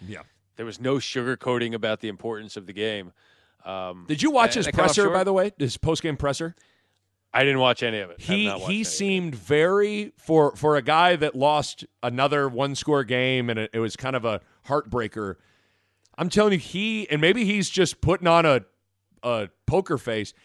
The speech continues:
Speaker 1: he seems very, like, he seemed as, now he's frustrated, don't get me wrong, it's not like he was happy, but I really sincerely feel, I think he likes this team a lot. I think he feels good about this team.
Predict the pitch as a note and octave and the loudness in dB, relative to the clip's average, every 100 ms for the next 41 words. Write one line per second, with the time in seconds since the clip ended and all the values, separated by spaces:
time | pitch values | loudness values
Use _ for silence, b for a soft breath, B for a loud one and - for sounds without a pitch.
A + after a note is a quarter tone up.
0 | b - G#3 B3 - G3 F#3 E3+ B2 G2+ | b -6 -2 -2 -2 0 2 2 -2 -4
1 | - C#3+ D#3 E3 D3 C#3 E3+ G#3+ - G#3+ | 2 4 6 4 0 -4 -2 -2 -2 -2
2 | G3 D#3+ C3 A2 - - _ _ - F3 | -2 0 -2 -2 -8 -16 _ _ -2 0
3 | A#3+ - B3 - D3+ B2+ B2+ D3 D3 C3 | 0 0 0 0 -2 -2 0 0 0 0
4 | C#3 C#3+ A#2+ E3 C3+ C3 - - - - | 2 2 0 -2 -2 -2 -4 -8 -6 -6
5 | G2+ C#2+ - b b b b b b F#3+ | -8 -18 -20 b b b b b b 4
6 | A3 G3+ F3 G#3 A#3+ - G#3+ F#3 F#3+ F#3 | 6 4 4 2 2 0 -4 0 2 4
7 | E3 - D#3+ D#3+ - C#3 D3+ G3 G3+ A3 | 2 2 0 0 -4 -6 -4 -4 -2 -2
8 | C#3+ A#2 D#3+ - - F#3+ - D3+ D#3+ E3 | -2 -4 -6 -6 -4 -4 -6 -6 -2 -2
9 | D#3+ D#3+ F3 F#3 C3+ - D#3+ E3 C3+ D#3 | 0 0 -2 -4 -8 -6 -6 -6 -4 -2
10 | C3 - C3+ D3+ E3 E3+ - E3+ - F3+ | -2 -2 0 0 2 0 0 -4 -4 -6
11 | F3+ F3+ F#3 F#3+ | -4 -4 -4 -6